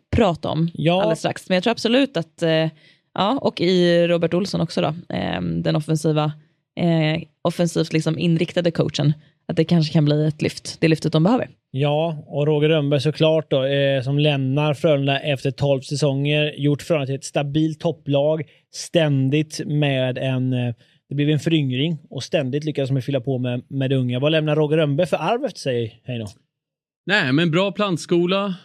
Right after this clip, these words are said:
Speaker 3: eh, bra, alltså, få fram mycket talanger, mest i Sverige, ihop
Speaker 2: Mm.
Speaker 3: med Djurgården, och A I K har varit med där tidigare. Så att bra talangproduktion, man, eh, verkar stadig ekonomi, eh, mycket fans. Alltså, det, han har ju byggt upp ett intresse, han är rolig, bra media.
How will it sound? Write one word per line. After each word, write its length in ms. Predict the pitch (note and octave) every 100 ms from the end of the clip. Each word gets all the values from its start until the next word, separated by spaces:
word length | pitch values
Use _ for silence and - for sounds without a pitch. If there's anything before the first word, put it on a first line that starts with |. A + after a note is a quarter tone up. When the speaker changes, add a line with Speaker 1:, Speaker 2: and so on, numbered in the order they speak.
| _ D#3+
Speaker 3:
eh, 360 | D3+ D3+ D3+
bra, 540 | C#3 D3 D#3+ E3+ E3 D#3+ D#3+
alltså, 280 | D3+ D#3+ D3 -
få 120 | F3
fram 220 | D3+ E3
mycket 280 | E3+ D#3+ D3+
talanger, 440 | D#3+ D3+ D3+ E3 E3
mest 260 | D#3 D#3
i 40 | D3+
Sverige, 500 | - C#3+ D#3 F3+ G3 -
ihop 140 | D3+ C#3+
Speaker 2:
Mm. 100 | F#3+
Speaker 3:
med 100 | D3
Djurgården, 440 | C#3 D3 D3+ D#3
och 600 | D3+ D3 C#3+ C#3+ C3+ D3
A 40 | C3
I 40 |
K 120 | C3
har 80 | C#3
varit 160 | C3+ C3
med 180 | C3
där 100 | B2+
tidigare. 440 | B2+ C#3 B2+ B2+ D3 _ _ _ _ _ _ _ _ _ _ _
Så 140 | -
att 80 | D#3
bra 360 | C3 G3+ G3 F#3+
talangproduktion, 1040 | F#3+ G3+ D#3+ F3+ E3+ F#3 F#3+ G#3 G3+ F#3+
man, 320 | F3+ F3 F3
eh, 340 | E3+ E3+ E3 D#3+ D3
verkar 240 | D#3 D#3 D#3+
stadig 420 | - F#3 E3 D#3+
ekonomi, 580 | D#3+ E3 D#3+ D#3+ F3 F3+
eh, 840 | D3+ C#3+ D#3 D#3 D3+ D3+ D3+ D3 - -
mycket 300 | D#3 D3+ D#3+
fans. 440 | - D#3 E3+ E3+ D#3+
Alltså, 180 | C#3+ C#3+
det, 140 | D3+
han 140 | D3+
har 40 | E3
ju 40 |
byggt 260 | D#3 D#3+ -
upp 180 | D#3 -
ett 120 | D3+
intresse, 640 | D#3 D#3 E3+ F3+ - - E3
han 140 | D#3+
är 100 | D#3+
rolig, 600 | D3 E3 F#3 A#2+ C#3+ F3+ C#3
bra 180 | D#3
media. 380 | D3+ E3 D3+ C#3